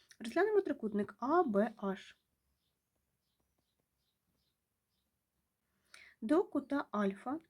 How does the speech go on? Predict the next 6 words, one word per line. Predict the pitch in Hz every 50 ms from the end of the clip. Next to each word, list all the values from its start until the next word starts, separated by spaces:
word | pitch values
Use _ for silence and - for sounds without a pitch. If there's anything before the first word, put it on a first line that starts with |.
| _ - - - - - - - - - _ _ _ _ _ _ _ _ _ -
А | 269 294 339 - - _
Аш | - 226 226 214 208 226 277 - - - - _ _ _ _ _ _ _ -
в | - 196 196
нас | 202 208 233 277 -
прилеглий | - - - 311 320 302 233 214 226 226 254 240 226
катет. | - - 165 160 - - - - -